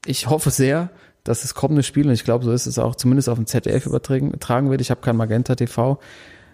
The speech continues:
weil was die da heute wieder abgeliefert haben, war wirklich, und, äh, mittlerweile muss ich dir auch in manchen Stellen echt, äh, zustimmen, äh, angefangen von der Vorberichterstattung mit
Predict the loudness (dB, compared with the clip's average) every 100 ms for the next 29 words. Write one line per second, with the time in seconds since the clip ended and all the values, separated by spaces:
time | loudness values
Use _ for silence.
0 | _ -2 0 2 2 4 4 4 2 2
1 | 2 2 2 2 2 2 2 2 2 2
2 | 0 0 2 0 -2 -8 -2 -2 -2 -10
3 | -4 -2 0 2 2 4 4 2 0 -2
4 | -2 -2 -2 -8 -8 -2 2 2 2 2
5 | 0 -2 -16 -20 _ -6 2 2 2 0
6 | -2 -4 -12 -20 _ _ -20 _ -4 0
7 | 0 2 2 2 2 2 4 2 -4 -20
8 | _ _ _ -14 -8 -8 -2 2 2 2
9 | 0 0 -2 -2 0 2 2 2 0 0
10 | 2 2 0 -2 -4 -2 -2 0 0 -2
11 | -6